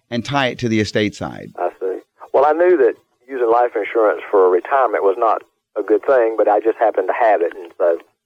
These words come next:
Speaker 2: one of those deals.
Speaker 1: Yeah, what you might wanna do is if you cancel that policy, take out your cash value, buy a second to die policy inside an irrevocable life insurance trust.
Speaker 2: Mm-hmm.
Speaker 1: You could use that cash value to reduce your premium on the, on the, on the policy for estate tax.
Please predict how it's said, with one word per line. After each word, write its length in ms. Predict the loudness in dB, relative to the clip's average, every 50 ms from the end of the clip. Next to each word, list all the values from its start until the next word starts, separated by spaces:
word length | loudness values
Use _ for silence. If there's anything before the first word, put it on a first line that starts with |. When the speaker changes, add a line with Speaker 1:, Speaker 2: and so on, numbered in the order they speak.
| _ _ _ _ _
Speaker 2:
one 140 | -2 0 2
of 40 | 2
those 140 | 2 0 2 0
deals. 160 | 0 0 2
Speaker 1:
Yeah, 100 | 2 2
what 240 | 2 0 0 0 0
you 60 | 0
might 140 | 0 2 2
wanna 200 | 2 0 0 0
do 180 | 0 0 0 0
is 140 | 0 0
if 60 | 0 0
you 100 | 0 0
cancel 360 | 0 0 0 0 0 0 0
that 180 | 0 0 0 0
policy, 420 | -2 -2 0 0 -2 -2 -2 -4
take 280 | 0 0 -2 0 0 0
out 180 | 0 0 0
your 100 | -2 -4
cash 380 | -2 0 0 2 2 0 0 0
value, 260 | 0 0 2 2 0
buy 220 | 0 0 0 0 0
a 60 | 0
second 380 | -2 -2 -2 -2 0 0 -2 -2
to 60 | 0
die 220 | 0 0 0 0
policy 580 | -2 0 0 0 2 2 0 -2 -2 -4 -4 -2
inside 440 | -2 -4 -4 0 0 0 2 0 0
an 80 | -2
irrevocable 680 | -2 0 2 2 2 2 2 0 0 -2 -2 0 0 2
life 260 | 2 0 0 0 -2
insurance 440 | -4 -2 -2 0 -2 -2 -2 -4 -6
trust. 340 | -4 0 0 0 0 -2 _
Speaker 2:
Mm-hmm. 340 | _ _ -14 -8 -4 -2 -2
Speaker 1:
You 80 | 0 0
could 160 | -2 -4 -2
use 260 | 0 2 2 2 2
that 220 | 0 -2 -2 -2
cash 300 | 0 0 0 0 0 0
value 240 | 0 2 2 2 0
to 100 | 0 0
reduce 340 | 0 0 2 2 0 0 0
your 100 | -4 -4
premium 500 | -2 0 0 2 2 2 2 0 0 -2 -2
on 220 | 0 0 2 2
the, 160 | 2 2 2
on 220 | 2 2 2 2 2
the, 140 | 2 2 2
on 120 | 2 0
the 80 | 0 0
policy 380 | 0 0 0 0 0 -2 -4 -4
for 140 | -2 -4
estate 280 | -4 -2 -2 -2 -2 -2
tax. 380 | -4 -6 -8 -8 -10 _ _